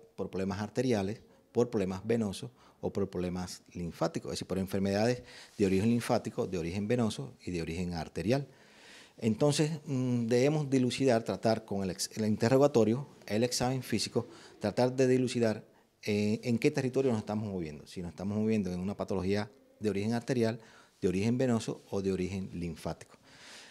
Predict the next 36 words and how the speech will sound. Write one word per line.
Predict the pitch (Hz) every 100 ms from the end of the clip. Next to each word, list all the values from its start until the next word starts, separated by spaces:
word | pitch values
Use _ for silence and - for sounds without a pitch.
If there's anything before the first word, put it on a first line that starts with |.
| - _ -
Clínicamente | 180 185 185 165 156 151
en | 151
ocasiones | 123 117 143 123
es | -
difícil. | 117 - 131 90 - -
¿Por | 113 -
qué? | 165 214 - - -
Porque | 120 117 117
pueden | - 135 143 139
combinarse | 135 127 123 156 160 160 - _ _ _ -
todas | 135 135 135 - - - -
estas | 110 117 -
tres, | 110 104 - -
mm, | 113 98
patologías. | 95 92 90 - 85
Es | 92
decir, | 95 -
puede | 117 123
haber | 120 95 - - - -
pacientes | 143 143 139 123 127
que | 107
tengan | 113 101 101 87
una | 123
insuficiencia | 143 143 120 117 123 135
arterial | 127 120 117
periférica | 120 117 113 104 120 123 - - -
asociada | - 98 95 - 120 113 101
a |
una | 110
insuficiencia | 123 131 123 123 131
venosa | 131 127 117 143 - - - - -
y | 135 -
a | 202
una | 214
linfangitis | 220 - 95 95 92
crónica. | - 92 87